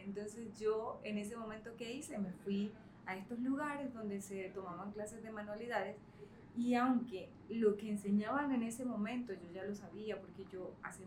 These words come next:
muchos años hago manualidades, porque tuve una mamá súper manual,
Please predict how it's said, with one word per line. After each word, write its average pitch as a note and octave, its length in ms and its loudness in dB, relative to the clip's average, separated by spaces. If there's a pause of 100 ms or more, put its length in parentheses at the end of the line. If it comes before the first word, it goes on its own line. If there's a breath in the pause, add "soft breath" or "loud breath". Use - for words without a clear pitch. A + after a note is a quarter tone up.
(140)
muchos A3+ 600 0
años F3+ 560 -8 (160)
hago F3+ 220 -6
manualidades, E3+ 680 -2 (120)
porque - 160 -14
tuve F3 240 -8
una F#3 100 -6
mamá E3+ 320 -8
súper F3+ 320 -8
manual, E3+ 560 -4